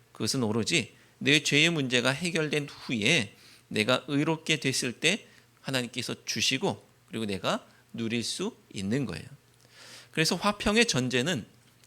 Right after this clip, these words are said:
의입니다. 의. 이사야 삼십이 장 십칠 절부터 십팔 절 말씀을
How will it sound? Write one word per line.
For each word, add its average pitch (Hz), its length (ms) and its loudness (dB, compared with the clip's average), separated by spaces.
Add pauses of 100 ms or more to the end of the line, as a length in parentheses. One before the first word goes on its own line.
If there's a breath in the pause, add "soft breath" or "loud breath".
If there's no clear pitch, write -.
의입니다. 110 920 -2 (220)
의. 98 200 -6 (420 loud breath)
이사야 175 360 6
삼십이 170 420 0
장 147 360 4
십칠 - 420 -6
절부터 120 640 -4
십팔 - 440 -8
절 123 180 -2
말씀을 104 540 -4